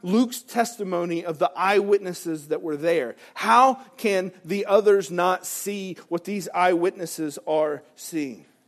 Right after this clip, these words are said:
What is Luke not telling us that makes these people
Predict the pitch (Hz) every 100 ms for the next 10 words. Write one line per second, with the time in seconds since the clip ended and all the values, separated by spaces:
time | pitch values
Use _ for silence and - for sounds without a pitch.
0 | _ _ _ - 220 269 262 196 196 240
1 | 240 - 196 196 226 240 - 226 208 180
2 | 156 147 - - - - 175 170 185 196
3 | 196 - 170 196 185 - 185 170 165 160
4 | 147